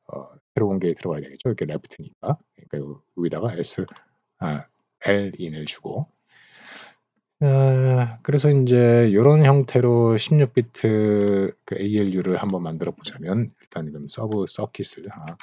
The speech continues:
정의를 해서요. 십육 비트 에이엘유.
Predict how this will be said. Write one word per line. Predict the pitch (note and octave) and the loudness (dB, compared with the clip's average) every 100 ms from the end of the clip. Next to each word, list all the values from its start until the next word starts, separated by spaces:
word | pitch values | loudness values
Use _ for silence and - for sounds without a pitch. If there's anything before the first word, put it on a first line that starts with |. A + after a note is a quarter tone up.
| _ _ - | _ _ -20
정의를 | - E2 D2+ E2 | -16 -14 -14 -16
해서요. | D#2+ - G#2 A#2 | -16 -20 -18 -16
십육 | - F2+ F3 - | -12 -12 -14 -10
비트 | C#3+ - _ - | -10 -10 _ -20
에이엘유. | D#2 D#2+ E2 E2 D#2+ D#2+ D2 | -18 -14 -14 -14 -10 -10 -10